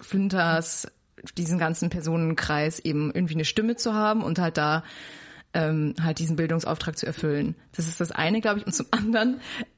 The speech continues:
äh, weiß ich nicht, ich glaub, wenn, das geht ein bisschen ins Klischee-mäßige rein, aber es könnte natürlich schon sein, dass das so ein bisschen dieses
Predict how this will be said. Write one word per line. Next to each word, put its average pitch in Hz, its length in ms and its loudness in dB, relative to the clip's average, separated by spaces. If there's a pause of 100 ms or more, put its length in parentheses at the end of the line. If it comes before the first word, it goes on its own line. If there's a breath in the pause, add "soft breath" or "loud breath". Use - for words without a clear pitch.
(140)
äh, 180 60 -4 (1000 loud breath)
weiß 220 220 0
ich 202 60 2
nicht, 196 100 2
ich - 60 -6
glaub, 190 160 2
wenn, 214 240 0 (240)
das 190 140 0
geht 214 120 0
ein 214 40 2
bisschen 202 180 0
ins - 180 -2
Klischee-mäßige 208 880 0
rein, 185 180 2
aber 175 120 2
es 180 100 -2
könnte 208 180 0
natürlich 190 300 0
schon 196 220 0
sein, 175 220 2
dass 170 320 0 (1300 loud breath)
das 202 180 0
so 208 60 2
ein 208 40 2
bisschen 208 240 0
dieses 180 400 0